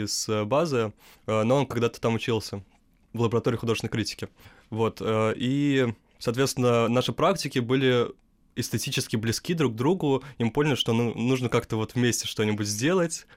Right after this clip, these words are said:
э, пока что не очень понятно, и мы создали как бы вот группу, просто чатик в Телеграме, э, который назвали "Практика нонспекулярного искусства",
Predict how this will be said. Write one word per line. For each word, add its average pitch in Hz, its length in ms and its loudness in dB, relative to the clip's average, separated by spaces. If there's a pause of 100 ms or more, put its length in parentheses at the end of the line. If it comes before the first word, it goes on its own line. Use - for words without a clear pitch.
э, 107 280 0
пока 113 360 2
что 123 300 0
не 117 100 2
очень 117 260 0
понятно, 135 720 2
и 135 320 2
мы 127 180 2
создали 110 640 0 (260)
как 110 140 -4
бы 98 60 -6
вот 104 180 -2
группу, 147 540 0 (220)
просто 110 520 -2 (160)
чатик - 420 -2
в 107 520 0
Телеграме, 135 720 0 (280)
э, 107 120 -2
который 117 480 2
назвали 113 580 2
"Практика - 420 -2
нонспекулярного 110 600 -2
искусства", 123 580 -2